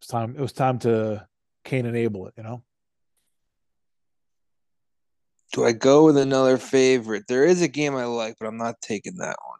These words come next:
Speaker 2: We'll go, we'll save that for honorable mentions. Can't go near that one. <laughs> Uh, you know what? I, I,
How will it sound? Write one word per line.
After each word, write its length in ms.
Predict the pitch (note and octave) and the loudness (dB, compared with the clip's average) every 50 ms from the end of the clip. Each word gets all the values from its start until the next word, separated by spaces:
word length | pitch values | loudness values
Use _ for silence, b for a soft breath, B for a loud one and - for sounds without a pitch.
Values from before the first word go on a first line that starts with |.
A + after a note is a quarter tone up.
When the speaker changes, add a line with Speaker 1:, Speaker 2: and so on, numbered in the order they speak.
| _ _ - | _ _ -10
Speaker 2:
We'll 100 | G#2+ G#2+ | -10 -6
go, 180 | - A2+ G2+ G#2 | -2 0 2 2
we'll 120 | A2 G#2+ | 2 2
save 260 | - - A#2 A2 G2+ | 2 2 0 0 0
that 160 | G2+ G2+ G#2 | 0 -4 -4
for 160 | - - - - | -6 -12 -12 -10
honorable 420 | G2+ G2 F#2 F#2+ - - G2+ G2 | -8 -8 -8 -8 -10 -10 -14 -14
mentions. 840 | F#2+ F#2 F2+ F2 - - - - - - B2 - - - - - - _ _ _ _ _ _ _ _ _ _ _ _ _ _ _ _ _ _ _ _ _ _ _ _ _ _ _ _ _ _ _ _ _ _ - - | -10 -10 -10 -6 -4 -4 -4 -4 -6 -8 -4 -2 -2 -2 -2 -6 -8 _ _ _ _ _ _ _ _ _ _ _ _ _ _ _ _ _ _ _ _ _ _ _ _ _ _ _ _ _ _ _ _ _ _ -10 -6
Can't 180 | A2+ G#2 - | -4 -4 -4
go 140 | - - - | -4 -6 -6
near 240 | - E2+ E2 D#2+ - | -6 -6 -6 -6 -6
that 260 | - - - - - | -4 -2 -2 -2 -2
one. 220 | - - - - - - _ _ _ _ _ _ - | -4 -8 -12 -14 -16 -20 _ _ _ _ _ _ -20
<laughs> 260 | A#2+ - _ - A2+ _ _ _ _ _ _ _ _ _ _ _ _ _ _ _ _ _ _ _ _ _ _ _ _ _ _ _ _ _ _ _ _ _ _ _ _ _ _ _ _ _ _ _ _ _ _ _ _ _ _ _ _ _ _ _ _ _ _ _ _ _ _ _ _ _ _ _ _ _ _ _ _ _ _ _ _ _ _ _ _ _ _ _ _ _ _ - | -20 -20 _ -20 -20 _ _ _ _ _ _ _ _ _ _ _ _ _ _ _ _ _ _ _ _ _ _ _ _ _ _ _ _ _ _ _ _ _ _ _ _ _ _ _ _ _ _ _ _ _ _ _ _ _ _ _ _ _ _ _ _ _ _ _ _ _ _ _ _ _ _ _ _ _ _ _ _ _ _ _ _ _ _ _ _ _ _ _ _ _ _ -2
Uh, 760 | G#3+ B2 C3 C3+ C#3+ C#3+ C#3+ C#3+ C#3+ C#3+ C#3+ C#3+ C#3+ C3+ C3 B B B B B B B _ _ _ _ _ _ _ _ _ _ _ _ _ _ _ _ _ _ _ _ _ _ _ _ _ _ _ _ _ _ _ _ _ _ _ _ _ _ _ _ _ _ _ _ _ _ _ _ _ _ _ _ _ _ _ _ _ _ _ _ _ _ _ - | 2 4 6 6 8 8 8 8 8 8 6 6 4 4 2 B B B B B B B _ _ _ _ _ _ _ _ _ _ _ _ _ _ _ _ _ _ _ _ _ _ _ _ _ _ _ _ _ _ _ _ _ _ _ _ _ _ _ _ _ _ _ _ _ _ _ _ _ _ _ _ _ _ _ _ _ _ _ _ _ _ _ -12
you 100 | D3 D#3 | -8 -4
know 180 | D#3+ D#3 D3+ D3+ | -2 -2 0 2
what? 260 | D3+ D3+ D3+ C3+ F2+ | 2 2 2 2 2
I, 120 | C#3 D#3 C#3+ | 0 0 -2
I, 220 | F#2+ A2+ A2 | -2 -6 -12